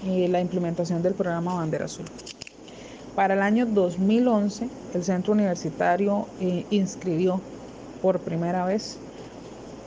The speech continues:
eh, en Bandera Azul Ecológica. El dos mil once es el año base y de ahí para acá,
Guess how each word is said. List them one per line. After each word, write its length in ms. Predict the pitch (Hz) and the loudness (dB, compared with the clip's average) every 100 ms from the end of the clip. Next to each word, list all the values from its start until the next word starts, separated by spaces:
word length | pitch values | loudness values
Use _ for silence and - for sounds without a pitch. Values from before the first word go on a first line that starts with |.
| - 190 | -8 -2
eh, 560 | 185 180 180 175 170 - - - - - - - - - - - - - - - | 2 2 2 0 -2 -6 -12 -16 -16 -14 -14 -16 -16 -14 -14 -14 -16 -16 -16 -4
en 120 | 190 185 | 0 2
Bandera 340 | 180 170 175 | 2 2 2
Azul 200 | 175 170 | 2 0
Ecológica. 480 | 165 - 170 160 - - - - - - - - - - - - - - - - | 0 -2 -4 -6 -10 -14 -14 -14 -14 -16 -16 -14 -14 -14 -14 -14 -14 -14 -12 -2
El 220 | 185 175 | 0 2
dos 160 | 185 185 | 2 4
mil 160 | 196 | 4
once 400 | 208 220 214 208 | 6 4 4 4
es 80 | 196 | 6
el 120 | 208 | 4
año 300 | 196 196 202 | 4 2 2
base 400 | 196 226 254 294 294 - - - - - - - - - | 2 2 0 -4 -6 -8 -14 -14 -16 -16 -16 -16 -8 0
y 140 | 202 | 2
de 140 | 190 180 | 4 4
ahí 220 | 175 196 | 4 2
para 240 | 240 226 | 2 2
acá, 300 | 185 - 247 | 2 0 -2